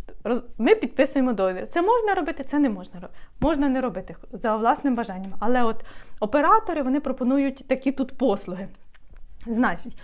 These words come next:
ви можете підписати на дев'ять євро, ви можете на п'ятнадцять євро в місяць підписати. Є різні там пропозиції з більшою кількістю інтернетів, з меншою кількістю інтернетів,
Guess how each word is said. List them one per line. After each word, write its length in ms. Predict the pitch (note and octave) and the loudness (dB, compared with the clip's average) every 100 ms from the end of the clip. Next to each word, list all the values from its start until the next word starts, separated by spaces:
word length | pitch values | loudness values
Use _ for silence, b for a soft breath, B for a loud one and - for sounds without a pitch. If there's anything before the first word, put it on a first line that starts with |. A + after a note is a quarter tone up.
| B B - | B B 4
ви 140 | G#4+ | 6
можете 280 | G4+ B3+ A#3 | 6 2 -2
підписати 500 | A#3 - G3+ F#3+ A3 | 0 4 4 2 4
на 140 | F#4+ | 4
дев'ять 500 | D4+ C4+ C4+ B3+ - | 6 6 6 2 -2
євро, 400 | A3+ A#3 G#3+ G3+ | -2 0 -2 -4
ви 120 | F#3+ | 0
можете 300 | B3 D4+ - | 2 2 2
на 120 | C#4 E4 | 0 2
п'ятнадцять 600 | E4 B3 A#3 A#3+ A3 - | 0 2 0 0 -4 -2
євро 280 | A3 G#3 | -2 -2
в 20 | G3+ | -6
місяць 280 | G3+ G#3+ | -4 -8
підписати. 460 | G#3+ G3+ G#3+ - - B B - | -10 -8 -4 -4 -4 B B -2
Є 240 | A#3 C#4 | 2 4
різні 380 | C#4+ D#4 A#3 A#3+ | 4 2 2 0
там 180 | A#3 G#3 | 0 -2
пропозиції 800 | B3 A#3+ B3+ G#3+ F#3 - F3+ F#3 B B - | -4 -2 -2 -2 -4 -6 -14 -12 B B -6
з 80 | |
більшою 420 | G#3+ C#4+ B3 A3 G3+ | 0 2 0 -2 -8
кількістю 440 | F#3+ - F#3+ - | -8 -8 -6 -4
інтернетів, 440 | F3+ F#3+ F#3+ G3+ | 0 0 0 -4
з 60 | G3+ | 0
меншою 380 | A#3 A3 - G3 | 0 0 -2 -6
кількістю 460 | G3 G3+ F3+ - | -6 -8 -10 -8
інтернетів, 580 | G#3 F3+ G3 F#3+ F3+ F3+ | -8 -6 -8 -8 -10 -12